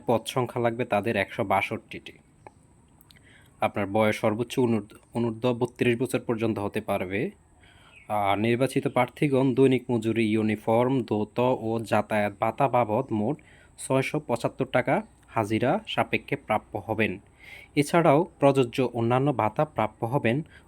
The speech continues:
উল্লেখ্য, বিএফসিসি কর্তৃক খাবার সরবরাহ করা হবে। এই পদের জন্য শিক্ষাগত যোগ্যতা হচ্ছে ন্যূনতম এসএসসি পাস অথবা সমমান। উচ্চতা লাগবে পুরুষের জন্য পাঁচ ফুট ছয় ইঞ্চি,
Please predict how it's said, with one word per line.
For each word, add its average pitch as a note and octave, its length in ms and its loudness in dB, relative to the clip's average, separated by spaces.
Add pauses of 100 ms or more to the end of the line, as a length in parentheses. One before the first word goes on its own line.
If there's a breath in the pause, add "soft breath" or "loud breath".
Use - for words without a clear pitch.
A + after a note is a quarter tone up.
উল্লেখ্য, A#2+ 480 2
বিএফসিসি A#2 680 0
কর্তৃক A2 420 -4
খাবার A#2 260 -2
সরবরাহ G#2 440 -2
করা G2+ 260 -8
হবে। - 180 -14 (680 loud breath)
এই D3 120 6
পদের C#3+ 320 0
জন্য C3+ 200 0
শিক্ষাগত C3+ 500 -2
যোগ্যতা C3+ 440 -2
হচ্ছে B2+ 280 -2
ন্যূনতম C#3 480 4
এসএসসি A#2+ 400 0
পাস C#3+ 280 2
অথবা C3+ 300 -2
সমমান। C#3 560 2 (680 loud breath)
উচ্চতা D#3+ 400 2
লাগবে C#3+ 240 4
পুরুষের D3+ 520 0
জন্য E3+ 320 2
পাঁচ A#2 260 2
ফুট D3+ 140 0
ছয় B2+ 240 4
ইঞ্চি, C#3 420 2